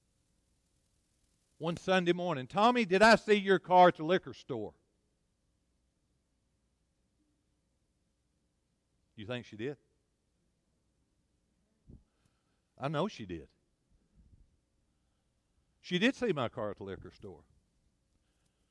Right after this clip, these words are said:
You see, I had buried Mickey and Debbie's fifteen-year-old daughter that week. And I was stopping by to see how they were doing.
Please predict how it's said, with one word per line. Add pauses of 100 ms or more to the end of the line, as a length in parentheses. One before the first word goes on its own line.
(520)
You
see,
I
had
buried
Mickey
and
Debbie's
fifteen-year-old
daughter
that
week. (1400)
And
I
was
stopping
by
to
see
how
they
were
doing.